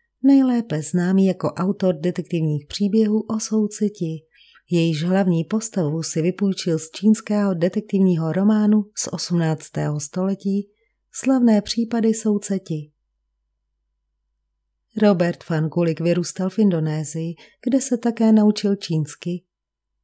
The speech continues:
Od roku devatenáct set třicet pět působil jako nizozemský diplomat v Japonsku, v Číně, v Indii a v Libanonu.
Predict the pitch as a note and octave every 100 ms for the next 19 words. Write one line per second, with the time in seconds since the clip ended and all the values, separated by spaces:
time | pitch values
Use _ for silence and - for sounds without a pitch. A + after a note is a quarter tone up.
0 | - A#3 A3 G#3+ G#3 E3 D#3+ D#3+ D#3+ D#3+
1 | D#3+ E3+ F3 F3 - D3+ D3 G3+ G#3 -
2 | - _ _ A#3+ A#3 - G#3+ G#3 F3+ F3
3 | D#3+ F3 F3+ E3+ E3 - C#3+ D3+ D#3+ -
4 | F#3+ F#3 F3 F#3 F3+ E3+ D3+ D3 - G3+
5 | G3+ - - F3+ E3 D#3+ F3+ G3 - _
6 | - A3+ A#3 A#3 A#3 - G#3+ G#3 E3+ D#3+
7 | D#3 D#3 E3